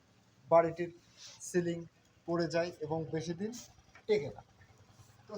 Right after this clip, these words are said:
সিলিং করতে গেলে সর্বপ্রথম যে কাজটা আপনার করতে হবে, সর্বপ্রথম যে সিলিংটি আপনি করবেন, কাগজটা তুলে কিন্তু সুন্দরভাবে কোপাতে হবে। কিছু কিছু ক্ষেত্রে দেখা যায় যে আপনারা এগোনোর জন্য পাতলা পাতলা কোপ মারেন,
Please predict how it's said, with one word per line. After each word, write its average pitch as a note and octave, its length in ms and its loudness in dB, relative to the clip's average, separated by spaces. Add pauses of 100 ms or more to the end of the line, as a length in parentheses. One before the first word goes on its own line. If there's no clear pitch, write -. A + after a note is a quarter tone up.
সিলিং A#3+ 200 -4 (100)
করতে G#3 300 2
গেলে D#3 160 2 (140)
সর্বপ্রথম G3 560 4
যে F3+ 140 0
কাজটা F3 300 2
আপনার E3+ 280 -4
করতে D3+ 260 -8
হবে, E3+ 140 2 (880)
সর্বপ্রথম G3 540 6 (220)
যে F3 140 0
সিলিংটি F#3 380 -2
আপনি D#3+ 140 -4 (100)
করবেন, D3 240 0 (960)
কাগজটা G3 460 4
তুলে A3 160 2 (100)
কিন্তু G3 240 -2
সুন্দরভাবে E3+ 520 2
কোপাতে A#2 320 -6
হবে। - 140 -20 (1040)
কিছু G3 220 0
কিছু A#3+ 220 2
ক্ষেত্রে A3+ 320 6
দেখা G#3 220 8
যায় D#3+ 220 4
যে E3 80 4 (440)
আপনারা D3+ 280 0 (760)
এগোনোর F#3 400 4
জন্য E3 160 4 (160)
পাতলা E3 320 6
পাতলা D#3 300 0
কোপ A#2+ 120 -8 (100)
মারেন, - 220 -20